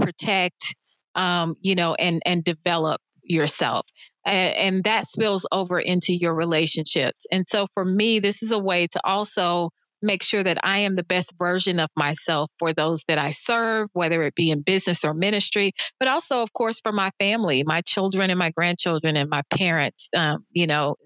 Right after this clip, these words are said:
siblings and all the other people that make up my family. So it's just a very important, um, anchor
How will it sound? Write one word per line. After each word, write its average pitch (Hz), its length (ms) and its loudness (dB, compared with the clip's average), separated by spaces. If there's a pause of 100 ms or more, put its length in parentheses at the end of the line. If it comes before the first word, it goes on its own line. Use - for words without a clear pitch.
siblings 160 580 0
and 156 100 -2
all 190 340 0
the 185 160 2
other 165 140 0
people 165 360 -4
that 156 240 0
make 160 180 -2
up 156 140 0
my 151 200 0
family. 160 440 0 (320)
So 220 480 0
it's 254 200 0
just 339 280 0
a 214 180 0
very 208 340 2
important, 180 800 -2
um, 165 260 0 (160)
anchor 180 520 0